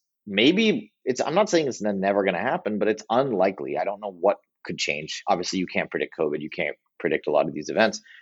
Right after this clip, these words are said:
um, that have happened. Uh, and so, look, if you care about owning a bunch of equity in a fast-growing startup, you care about a ton of career growth really quick,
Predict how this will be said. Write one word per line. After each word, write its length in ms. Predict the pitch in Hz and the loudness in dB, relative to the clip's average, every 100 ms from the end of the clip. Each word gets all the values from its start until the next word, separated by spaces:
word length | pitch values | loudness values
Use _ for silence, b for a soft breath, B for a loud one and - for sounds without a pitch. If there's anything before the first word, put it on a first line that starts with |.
| b - | b 2
um, 320 | 95 92 78 - 92 | 4 4 0 -4 -2
that 100 | 92 | 0
have 140 | 90 | 0
happened. 440 | 80 76 87 90 - - | -2 -2 -6 -8 -6 0
Uh, 200 | 87 82 - _ _ _ 123 | 2 2 -4 _ _ _ -6
and 120 | 117 | 2
so, 100 | 139 | 2
look, 300 | 147 185 127 | 6 4 4
if 140 | 92 | 0
you 100 | 120 | -2
care 300 | 123 - 123 | 0 4 6
about 440 | 127 104 101 95 - - | 6 6 6 4 -2 -6
owning 280 | 107 110 104 | -4 -4 -2
a 40 | |
bunch 180 | 101 101 | -4 -4
of 60 | - | -10
equity 320 | 95 98 98 | -8 -6 -6
in 80 | 85 | -6
a 40 | |
fast-growing 460 | 92 90 - 92 92 | -2 -2 -4 -8 -4
startup, 300 | 92 87 87 | -2 -2 -4
you 100 | 101 - | -12 -8
care 140 | - 110 | 0 2
about 260 | 107 98 - | 2 0 -4
a 40 | - | -14
ton 200 | - 101 | -12 -12
of 80 | 90 | -12
career 340 | - 101 104 | -6 -2 -2
growth 320 | 92 95 98 - | 0 0 0 -2
really 220 | 101 98 - | -4 -4 -2
quick, 260 | 104 92 | -2 -2